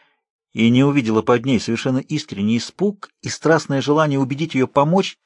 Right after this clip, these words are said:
и спасти всё-таки своего подчинённого и, скорее всего, друга. «Разве есть возможность как-то отложить, продлить это состояние?» «Пожалуй, нет», Кайндалл фыркнула. «Давно мечтала посмотреть на ваш, как ты выразился, головной офис».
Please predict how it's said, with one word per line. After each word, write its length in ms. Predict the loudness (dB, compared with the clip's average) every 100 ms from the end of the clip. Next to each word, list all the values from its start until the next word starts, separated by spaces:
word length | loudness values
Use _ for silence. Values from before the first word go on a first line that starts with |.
| -18
и 100 | -8
спасти 600 | -6 0 0 0 -2 -2
всё-таки 460 | -2 2 0 0 -6
своего 300 | 2 4 4
подчинённого 800 | 2 -8 -2 0 2 2 2 0 -2 -20 -20 _ _
и, 60 |
скорее 240 | 0 2 2
всего, 240 | 0 0
друга. 400 | 2 0 -2 -10 _ _ _ _ _ _ _ _ _ _ _ _ _ _ _
«Разве 320 | -6 -4 -2 -4
есть 160 | -2
возможность 460 | -2 0 0 -2 -2
как-то 240 | -2 -2
отложить, 460 | 0 0 0 -2 -2
продлить 440 | -4 -2 -4 -6 -12
это 120 | -12
состояние?» 640 | -12 -4 -2 -2 -6 -12 _ _ _ _ _ _ _ _ _ _
«Пожалуй, 320 | -4 -2 -2
нет», 500 | -2 -4 -6 -20 -20 _ _ _ _
Кайндалл 340 | 0 2 -2
фыркнула. 480 | -2 -6 -4 -4 -4
«Давно 280 | -2 -2 -2
мечтала 420 | -4 0 2 2
посмотреть 480 | -2 -4 -2 -2 -2
на 100 | 0
ваш, 280 | 0 -2
как 180 | -8 -10
ты 120 | -6
выразился, 440 | -4 -4 -4 -8 -4
головной 360 | -2 0 0
офис». 460 | 0 0 -2 -16 -20